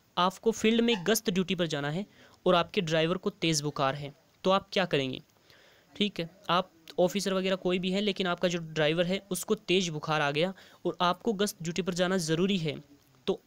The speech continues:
इस कंडीशन में आप क्या करेंगे? ऑप्शन ए, आप अपने ड्राइवर को जाने के लिए तुरंत आदेश देंगे। ऑप्शन बी, दूसरा ड्राइवर बुलाकर ड्यूटी जाएंगे। And ऑप्शन सी, अपने ड्राइवर को दवाई दिलाकर स्वयं गाड़ी चलाकर ले जाएंगे। ऑप्शन डी,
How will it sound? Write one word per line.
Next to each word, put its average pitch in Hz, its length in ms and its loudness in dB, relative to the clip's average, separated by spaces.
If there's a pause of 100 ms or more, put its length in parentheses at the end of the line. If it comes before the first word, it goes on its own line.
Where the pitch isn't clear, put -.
(280)
इस 220 140 2
कंडीशन 180 360 0
में 196 120 0
आप 175 220 -2
क्या 196 100 2
करेंगे? 139 400 -2 (420)
ऑप्शन 190 320 0
ए, 156 220 -2 (320)
आप 175 180 0
अपने 196 240 -2
ड्राइवर 165 400 0
को 202 120 0
जाने 170 240 0
के 180 100 -8
लिए 185 120 -2 (160)
तुरंत 214 300 2
आदेश 160 280 0
देंगे। 147 320 -2 (400)
ऑप्शन 180 360 2
बी, 165 200 -2 (500)
दूसरा 220 360 2
ड्राइवर 175 380 2
बुलाकर 160 360 0
ड्यूटी 175 300 -2
जाएंगे। 143 380 -2 (320)
And 165 200 -2
ऑप्शन 160 280 0
सी, 190 280 -2 (420)
अपने 185 240 0
ड्राइवर 170 360 0
को 196 180 -2
दवाई 160 420 0
दिलाकर 170 360 -2
स्वयं 185 360 0
गाड़ी 175 180 0
चलाकर 165 340 0
ले 165 120 0
जाएंगे। 160 360 -2 (340)
ऑप्शन 175 420 2
डी, 185 220 -4